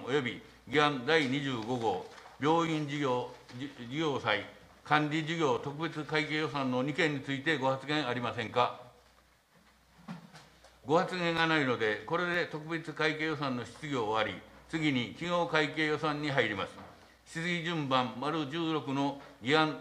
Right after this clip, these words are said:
第二十六号、水道事業会計予算についてご発言ありませんか。ご発言がないので、次に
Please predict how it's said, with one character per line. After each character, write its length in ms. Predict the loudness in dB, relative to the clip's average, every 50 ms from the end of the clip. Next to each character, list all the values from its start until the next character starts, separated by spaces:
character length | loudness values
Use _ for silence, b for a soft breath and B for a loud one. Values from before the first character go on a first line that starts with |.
| -10 2
第 220 | 6 6 6 6 6
二 160 | 2 -2 -2 -2
十 180 | -2 -2 0
六 260 | 0 0 0 0 0 0
号、 320 | 0 0 -2 -4 -8 -14 -20 -20 -20 -8
水 200 | -4 -2 -2 0
道 200 | 2 4 4 4
事 140 | 2 0 0
業 180 | 2 2 2 2
会 240 | 4 4 4 4
計 100 | 2 0
予 120 | 0 0 0
算 180 | 0 0 -2
に 100 | -2 -4
つ 100 | -4 -4
い 100 | -6 -4
て 160 | 0 0 0 2
ご 140 | 2 0
発 180 | 0 0 -2 -2
言 240 | -2 -2 0 0 0
あ 60 | 0
り 80 | 2 2
ま 120 | 0 0
せ 80 | -2 -4
ん 80 | -4
か。 260 | -2 -2 -2 -2 -2 -6 -14 -20 -20 -20 -20 -20 -20 _ _ _ _ _ _ _ _ _ _ _ _ _ _ _ _ _ _ -20 B B B B B B B B
ご 120 | 8 8 8
発 160 | 8 8 4
言 180 | 2 2 2
が 140 | 2 4 4
な 100 | 4 4
い 60 | 4
の 120 | 4 2 2
で、 240 | 2 0 0 0 -4
次 200 | -6 -2 0 0
に 300 | 2 0 0 -2 -6 -12